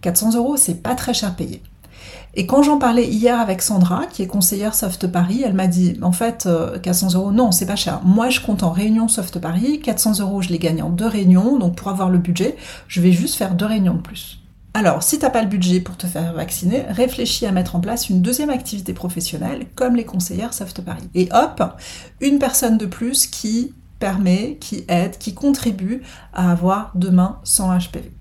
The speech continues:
On arrive à la fin de cet épisode. Un énorme merci à Laure de l'association No Tabou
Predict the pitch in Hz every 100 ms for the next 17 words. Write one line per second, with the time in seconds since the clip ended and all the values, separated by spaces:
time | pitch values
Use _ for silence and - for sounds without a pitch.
0 | - - - - - - - - - 220
1 | 240 269 208 208 - 294 294 254 254 -
2 | 226 196 185 277 - - 202 208 226 277
3 | 294 302 254 233 226 240 - - 214 190
4 | 202 226 233 185 170 170 180 208 220 -
5 | 220 - 202 - 247 233 247 262 214 185
6 | 214 247